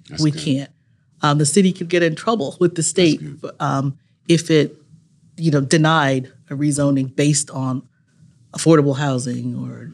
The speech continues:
Speaker 2: you know,
Speaker 1: So,
Speaker 2: something
Speaker 1: so
Speaker 2: that's barred.
Speaker 1: So there's two, there's two final questions I have for you. Um, one is th-, there's a, there's a person listening that's either motivated by a current condition right now,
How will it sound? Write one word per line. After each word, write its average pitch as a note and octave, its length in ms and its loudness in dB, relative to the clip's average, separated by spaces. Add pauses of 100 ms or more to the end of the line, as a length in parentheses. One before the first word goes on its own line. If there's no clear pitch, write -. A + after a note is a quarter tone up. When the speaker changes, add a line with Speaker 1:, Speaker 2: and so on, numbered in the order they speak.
Speaker 2:
you D3 100 -4
know, - 160 -10 (140)
Speaker 1:
So, - 120 -14 (120)
Speaker 2:
something D3 280 -6
Speaker 1:
so B2+ 140 2
Speaker 2:
that's - 340 -10
barred. C3+ 600 -4 (420)
Speaker 1:
So A#2+ 240 4
there's C3 180 4
two, E3 340 0
there's B2 160 0
two - 180 -4
final G#2+ 300 -2
questions E2+ 440 -8
I C#2+ 120 -14
have D2 260 -16
for - 120 -20 (200)
you. G1+ 100 -20 (320)
Um, E2+ 440 -12 (680)
one A#2+ 460 2
is G2 220 -4 (280)
th-, - 120 -2 (320)
there's A2 180 4
a, G#2 80 0
there's G2 260 -2
a F#2+ 60 -6
person C#3 460 0
listening F#2+ 640 -2 (1000)
that's F2+ 240 -2
either G2+ 220 2
motivated A2+ 580 2
by F#2 160 0
a E2+ 40 -6
current A#2 420 -2
condition F#2+ 460 -6
right F2 180 -8
now, C#2+ 360 -12